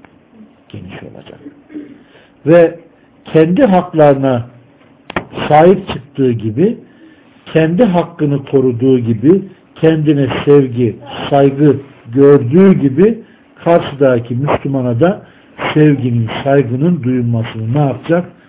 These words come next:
İsteyecek ve kendisi de sevgi besleyecek. Kin, nefret,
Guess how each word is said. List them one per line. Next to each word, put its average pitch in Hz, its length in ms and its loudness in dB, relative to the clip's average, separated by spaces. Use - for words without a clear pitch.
İsteyecek 151 640 -8
ve 127 80 -2
kendisi 120 600 -6
de 180 200 -4
sevgi 131 400 0
besleyecek. 110 600 0
Kin, 151 320 -2
nefret, 139 600 0